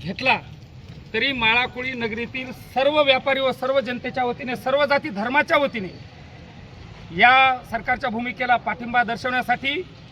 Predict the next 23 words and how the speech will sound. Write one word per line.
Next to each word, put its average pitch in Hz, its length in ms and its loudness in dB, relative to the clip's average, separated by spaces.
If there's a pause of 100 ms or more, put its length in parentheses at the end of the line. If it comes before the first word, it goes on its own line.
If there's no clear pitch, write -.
(300)
एकमुखी 269 640 -2
नारा 247 340 4
या 254 140 6
ठिकाणी 240 300 -2
आम्ही 233 200 0
दिलेला 226 300 0
आहे. 269 440 4 (1160)
पहलवान, 269 540 6 (440)
आपलं 214 260 -4
पहलगाम, 269 500 4 (760)
जम्मू 233 180 -4
काश्मीर, 277 500 0 (300)
अ, 226 60 0 (440)
राज्यातील 269 460 0
पहलगाम 254 460 2
येथे 254 280 0 (580)
पर्यटकावर 262 600 4
जो 277 160 6
भ्याड 226 400 4
हल्ला 277 280 0
दहशतवाद्यांच्या 254 1040 2 (500)
वतीने 262 460 2
झाला 208 460 2